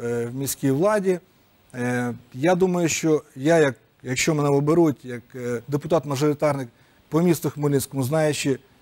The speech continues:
цю серйозну екологічну проблему, втручусь, і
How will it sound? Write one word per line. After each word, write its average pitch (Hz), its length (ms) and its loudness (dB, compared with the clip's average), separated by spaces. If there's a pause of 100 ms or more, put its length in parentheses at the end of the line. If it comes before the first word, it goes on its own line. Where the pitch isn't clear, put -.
(160)
цю - 240 0
серйозну 165 440 2
екологічну 139 540 -2
проблему, 139 580 -2 (320)
втручусь, 214 760 0
і 147 400 4